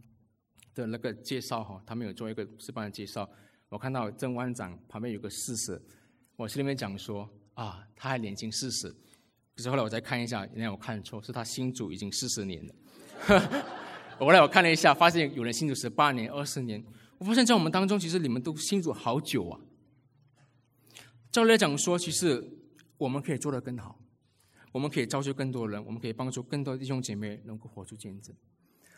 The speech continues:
所以弟兄姐妹们，求神帮助我们，让我们在言语上面，让我们在见证上面，我们活出一个让人羡慕的生活，让我们活出一个让人效法的生活，而借别人因着我们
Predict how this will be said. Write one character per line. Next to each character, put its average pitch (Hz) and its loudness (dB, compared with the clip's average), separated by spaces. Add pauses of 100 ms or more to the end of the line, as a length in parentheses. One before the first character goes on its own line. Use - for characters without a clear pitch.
(160)
所 - -4
以 185 6
弟 190 4
兄 233 10
姐 190 4
妹 160 4
们， 147 4
求 - 0
神 156 2
帮 165 4
助 170 0
我 147 4
们， 117 2
让 147 4
我 139 2
们 120 0
在 139 -2
言 127 -2
语 113 0
上 117 -4
面， 120 -2 (140)
让 139 0
我 123 -2
们 113 -2
在 123 -4
见 123 -6
证 120 -6
上 120 -4
面， 117 -8
我 117 -12
们 120 -8
活 117 -10
出 - -6
一 123 -2
个 117 -6 (720)
让 156 4
人 123 0
羡 143 -2
慕 135 -4
的 110 -4
生 120 -6
活， 104 -16 (100)
让 175 0
我 151 2
们 120 -2
活 117 -6
出 135 -4
一 127 -2
个 127 -4
让 143 -2
人 117 -6
效 127 -4
法 117 -6
的 101 -4
生 123 -8
活， 104 -8 (360)
而 117 -10
借 135 0
别 120 -4
人 104 -6 (160)
因 160 -4
着 143 -2
我 107 -6
们 98 -8